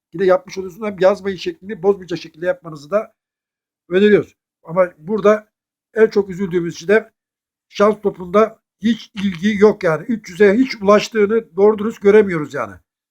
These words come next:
Üç yüzün hep altında kalan video oluyor genellikle.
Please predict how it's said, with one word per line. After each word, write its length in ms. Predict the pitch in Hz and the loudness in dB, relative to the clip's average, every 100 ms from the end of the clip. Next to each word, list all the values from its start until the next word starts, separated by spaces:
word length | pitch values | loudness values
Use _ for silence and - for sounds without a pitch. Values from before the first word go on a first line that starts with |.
| _ | _
Üç 240 | 220 214 202 | -10 -10 -8
yüzün 160 | 196 | 2
hep 240 | 214 269 220 | 4 4 2
altında 440 | 214 208 208 214 | 0 0 0 0
kalan 440 | 190 180 220 165 | 2 2 0 -2
video 320 | 156 196 180 160 | -4 -4 0 -2
oluyor 240 | 127 117 | -4 -12
genellikle. 540 | 101 104 95 - 80 | -16 -18 -20 -20 -20